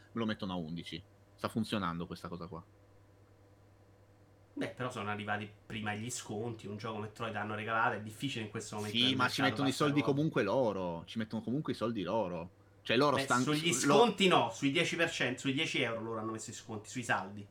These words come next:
Speaker 2: Sugli sconti
Speaker 1: Sì, ma
Speaker 2: di
Speaker 1: è
Speaker 2: più
Speaker 1: come,
Speaker 2: in
Speaker 1: è come
Speaker 2: teoria no.
Speaker 1: Steam che dà le ranza-, cioè, no, ok,
Speaker 2: Però sta
Speaker 1: dicono
Speaker 2: cosa
Speaker 1: dieci euro, ok.
Speaker 2: non la sappiamo, Idi, non la po-, cioè, come faccio a dirti se sì ha funzionato o no?
Speaker 1: Sì,
Speaker 2: Magari
Speaker 1: ma
Speaker 2: il
Speaker 1: il
Speaker 2: gioco che
Speaker 1: prezzo
Speaker 2: abbiamo
Speaker 1: di
Speaker 2: visto a dodici l'avrebbero voluto mettere a quindici su Steam, che cazzo ne
Speaker 1: Sì,
Speaker 2: so?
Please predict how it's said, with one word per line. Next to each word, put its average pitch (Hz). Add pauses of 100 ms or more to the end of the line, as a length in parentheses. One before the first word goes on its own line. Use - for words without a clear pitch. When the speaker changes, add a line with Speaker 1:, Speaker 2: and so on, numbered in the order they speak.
(240)
Speaker 2:
Sugli 123
sconti 165
Speaker 1:
Sì, -
ma -
Speaker 2:
di -
Speaker 1:
è -
Speaker 2:
più 180
Speaker 1:
come, 113
Speaker 2:
in -
Speaker 1:
è -
come 123
Speaker 2:
teoria 113
no. 117
Speaker 1:
Steam 147
che 135
dà 117
le 113
ranza-, 107
cioè, -
no, 107
ok, -
Speaker 2:
Però 180
sta -
Speaker 1:
dicono 156
Speaker 2:
cosa 135
Speaker 1:
dieci 117
euro, 160
ok. 120
Speaker 2:
non 151
la 160
sappiamo, 135
Idi, 123
non 123
la 135
po-, 143
cioè, -
come 156
faccio 139
a 131
dirti 135
se 135
sì 139
ha 131
funzionato 131
o -
no? 123
Speaker 1:
Sì, 110
Speaker 2:
Magari 160
Speaker 1:
ma 160
Speaker 2:
il -
Speaker 1:
il 143
Speaker 2:
gioco 165
che -
Speaker 1:
prezzo 165
Speaker 2:
abbiamo 165
Speaker 1:
di 175
Speaker 2:
visto 165
a 175
dodici 175
l'avrebbero 151
voluto 151
mettere 151
a -
quindici 147
su 147
Steam, 139
che 135
cazzo 175
ne 139
Speaker 1:
Sì, 127
Speaker 2:
so? 139